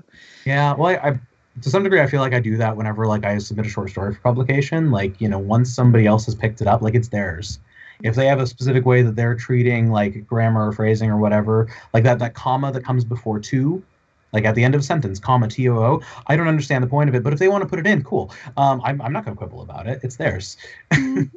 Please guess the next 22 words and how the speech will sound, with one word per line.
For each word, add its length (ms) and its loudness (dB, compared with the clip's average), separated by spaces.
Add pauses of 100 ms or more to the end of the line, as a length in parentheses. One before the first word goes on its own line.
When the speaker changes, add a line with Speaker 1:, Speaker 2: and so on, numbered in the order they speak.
(560)
Speaker 1:
So, 140 -10
Speaker 2:
That's 140 -4
Speaker 1:
yeah. 180 0
Speaker 2:
fair. 160 -6 (420)
Speaker 1:
I 40 -10
don't 120 -4
feel 160 2
Speaker 2:
Very 80 4
Speaker 1:
that 60 2
way 60 2
Speaker 2:
healthy. 120 0
Speaker 1:
about 80 0
everything, 460 -8
but 80 -8
I'm, 140 -2
I'm 100 -2
trying 220 0
to 40 -2
get 100 0
better 200 -6
at 140 -12
it. 140 -16